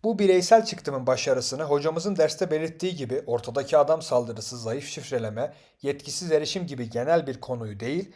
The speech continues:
spesifik ve teknik bir saldırı vektörünü tanımlayarak ölçtüm. Başarımı bu senaryoyu saygın bir akademik kaynağa dayandırarak kanıtladım.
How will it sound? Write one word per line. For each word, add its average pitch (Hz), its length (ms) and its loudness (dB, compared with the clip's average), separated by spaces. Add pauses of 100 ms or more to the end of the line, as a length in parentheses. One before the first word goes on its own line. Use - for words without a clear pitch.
(200)
spesifik 180 640 -8
ve 147 140 0
teknik 151 380 -6
bir 151 80 -2
saldırı 135 440 2
vektörünü 143 420 -4
tanımlayarak 120 640 0
ölçtüm. - 320 -14 (1400)
Başarımı 185 520 4
bu 220 80 -4
senaryoyu 135 500 2
saygın 143 420 0
bir 139 80 4
akademik 127 520 -2
kaynağa 120 580 2 (400)
dayandırarak 135 640 2
kanıtladım. 113 520 -6